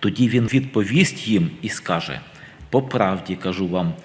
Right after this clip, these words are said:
чого тільки одному з найменших цих ви не вчинили, мені не вчинили". І ці підуть на вічну муку,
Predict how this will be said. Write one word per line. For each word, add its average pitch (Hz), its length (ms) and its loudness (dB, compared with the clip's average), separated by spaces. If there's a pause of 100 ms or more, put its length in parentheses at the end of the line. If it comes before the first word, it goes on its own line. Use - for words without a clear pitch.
(240)
чого 139 320 8
тільки 165 440 6
одному 139 640 6
з 127 100 0
найменших 120 720 2
цих - 400 -2 (140)
ви 117 180 4
не 90 160 0
вчинили, 101 800 2 (300)
мені 110 840 0
не 87 180 -2
вчинили". 90 800 -2 (420)
І 139 120 6
ці 202 220 0
підуть 190 460 2
на - 120 2
вічну 151 520 2
муку, 120 480 0